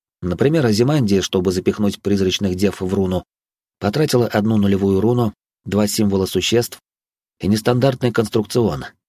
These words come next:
А в нашем случае даже белый дьявол затруднялся сказать, сколько потребуется символов предметов.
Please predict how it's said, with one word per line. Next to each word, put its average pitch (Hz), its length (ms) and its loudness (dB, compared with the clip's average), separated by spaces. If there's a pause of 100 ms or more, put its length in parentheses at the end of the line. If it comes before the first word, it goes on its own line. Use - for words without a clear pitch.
(440)
А 95 120 0
в 113 80 0
нашем 139 300 0
случае 131 400 0
даже 120 280 2
белый 117 300 2
дьявол 101 400 0
затруднялся 95 600 -2
сказать, 107 600 -2
сколько - 340 -6
потребуется 107 640 0
символов 101 460 0
предметов. 85 600 -6